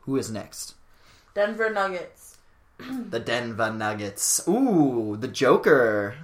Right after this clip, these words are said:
Speaker 1: The Joker is on this team. Please,
Speaker 2: Mm-hmm.
Speaker 1: please name their starting five.
Speaker 2: Jamal Murray.
Speaker 1: Okay.
Speaker 2: Gary Harris. Wilson Chandler, Paul Millsap,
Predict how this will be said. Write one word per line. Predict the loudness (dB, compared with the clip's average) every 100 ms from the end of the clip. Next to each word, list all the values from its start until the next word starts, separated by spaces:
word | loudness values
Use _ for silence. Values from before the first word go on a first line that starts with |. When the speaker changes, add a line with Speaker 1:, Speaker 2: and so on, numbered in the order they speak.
| -14
Speaker 1:
The | -4
Joker | 0 2 2
is | 0
on | 0 -4
this | -6
team. | -8 -10 -12 -14 -8
Please, | -6 -6
Speaker 2:
Mm-hmm. | -8 -12
Speaker 1:
please | -4 0 0 0 -8 _ _
name | -12 -8 -8 -8 -12
their | -10 -8 -8
starting | -8 -8 -6 -8
five. | -10 -6 -6 -8 -16 -20 -16
Speaker 2:
Jamal | -4 2 2 2
Murray. | 0 0 -2 -6 -10 -12 -16 _ _ -18
Speaker 1:
Okay. | -10 -10 -4
Speaker 2:
Gary | 0 2 0
Harris. | -2 0 0 0 -4 -14 -20 _ _ -10
Wilson | -6 -6 -8 -14
Chandler, | -6 -4 -2 -2 -2 -4 -4
Paul | 0 0
Millsap, | 0 -4 -4 -4 -4 -6